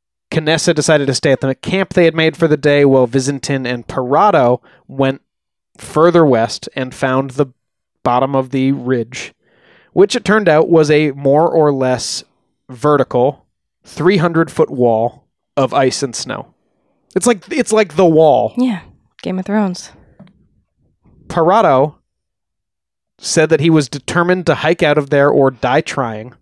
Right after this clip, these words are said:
Speaker 1: pulled a stick out of his pack and started carving snow s-, and started carving steps in the snow of the wall.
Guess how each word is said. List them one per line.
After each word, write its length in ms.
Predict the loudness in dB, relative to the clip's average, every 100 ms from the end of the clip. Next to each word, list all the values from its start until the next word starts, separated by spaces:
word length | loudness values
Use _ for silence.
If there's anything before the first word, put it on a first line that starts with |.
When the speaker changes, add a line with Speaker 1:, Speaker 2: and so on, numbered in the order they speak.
| -4
Speaker 1:
pulled 240 | -2 2
a 60 | 0
stick 420 | -2 -2 -2 -2
out 180 | -2 -2
of 60 |
his 140 | -2 -8
pack 360 | -6 -6 -6
and 140 | -8 -8
started 400 | -2 -2 -2 -8
carving 400 | -2 -2 -2 -8
snow 320 | -8 0 0
s-, 140 | 0 -6 _ _ -14
and 100 | -8
started 300 | -2 -2 -2
carving 320 | -2 -2 -2
steps 600 | -6 -6 -2 -2 -2 -8 -6
in 180 | -6 -4
the 80 |
snow 240 | -4 -2 -2
of 80 | 0
the 80 | -2
wall. 380 | -2 -6 -8